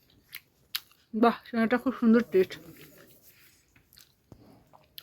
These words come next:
বন্ধুরা, কারা কারা খাবে চলে এসো। কারা, কারা কারা এরকম সিঙ্গারা মাখিয়ে খেয়েছো বলো তো?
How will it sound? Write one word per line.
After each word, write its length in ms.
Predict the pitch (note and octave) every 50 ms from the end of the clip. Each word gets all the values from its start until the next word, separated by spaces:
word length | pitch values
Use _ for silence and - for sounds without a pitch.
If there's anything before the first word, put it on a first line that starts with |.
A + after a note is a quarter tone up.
| - A#3+ A3
বন্ধুরা, 260 | A#3 A#3+ B3+ C#4 D4 C#4
কারা 160 | C4+ B3+ B3+
কারা 160 | B3+ C4 B3+
খাবে 200 | A#3 C4+ C#4 C#4
চলে 200 | C#4+ C#4+ C4 C4
এসো। 200 | B3+ C4 C4 A#3 A3+ - - _ _ _ _ _ _ - - _ _ _ _ _ _ _ _ _ _ C3 C3+ C#3+ D3+ D3 _ _ B2+ B2+ _ _ _ _ _ _ _ _ _ _ _ _ _ _ _ _ _ _ _ _ _ _ - - _ _
কারা, 380 | - B3 B3 B3+ C4 C4 C4 B3+
কারা 260 | B3+ - B3+ C4 C4 B3+
কারা 180 | C4 C4 C4+ C#4 C4+
এরকম 260 | B3+ B3 B3 C#4 C4+
সিঙ্গারা 380 | B3+ - - C4 B3 B3 B3 B3+
মাখিয়ে 380 | A#3+ A3+ A3+ A3 - - C4 B3+
খেয়েছো 380 | - - B3 A#3+ A#3+ - C4+ B3
বলো 220 | A3 A#3+ A#3+ A#3+
তো? 180 | A3 - C4+